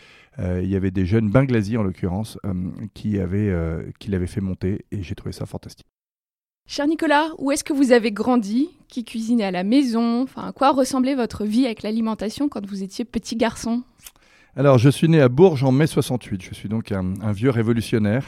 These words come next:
Speaker 2: <laughs>
Speaker 1: euh, né à Bourges où mes deux parents, euh, vivaient et travaillaient. Euh, à la maison, c'est clairement ma chère mère qui cuisinait. C'est elle d'ailleurs qui m'a transmis son goût pour la cuisine, mais avec un certain paradoxe parce que, euh,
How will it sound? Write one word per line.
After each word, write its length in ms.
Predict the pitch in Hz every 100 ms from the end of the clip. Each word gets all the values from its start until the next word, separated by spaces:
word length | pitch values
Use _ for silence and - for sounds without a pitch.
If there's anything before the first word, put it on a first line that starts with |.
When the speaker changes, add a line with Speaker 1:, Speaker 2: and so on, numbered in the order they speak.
| -
Speaker 2:
<laughs> 480 | 269 - 285 269 -
Speaker 1:
euh, 220 | 104 101
né 480 | 101 104 107 110 123
à 80 | 117
Bourges 340 | 107 127 120
où 60 | 113
mes 140 | 104
deux 120 | 104 123
parents, 540 | 123 110 113 117 107
euh, 220 | 95 92
vivaient 580 | 92 90 101 98 113 107
et 40 | 95
travaillaient. 800 | - 95 92 95 117 165 190 -
Euh, 540 | 104 101 98 95 98 98
à 100 | 113
la 80 | 123
maison, 380 | 131 117 127 131
c'est 160 | -
clairement 600 | - 113 98 113 113 -
ma 180 | 107 104
chère 220 | - 131
mère 220 | 113 110 -
qui 280 | 90 87 -
cuisinait. 460 | - 120 92 95 123 - _ _ - _ _ _ _
C'est 180 | -
elle 120 | 123 147
d'ailleurs 220 | 131 135
qui 100 | 131
m'a 100 | 117
transmis 380 | - 131 - 156
son 160 | -
goût 180 | 123 139
pour 180 | - 120
la 100 | 107
cuisine, 500 | - 113 123 180 208 - _ _ _ - _
mais 160 | 120 175
avec 240 | 180 180
un 40 |
certain 280 | 156 151 185
paradoxe 400 | 165 156 175 202
parce 180 | - 139
que, 220 | 165 143 - - -
euh, 600 | 110 107 95 87 71 -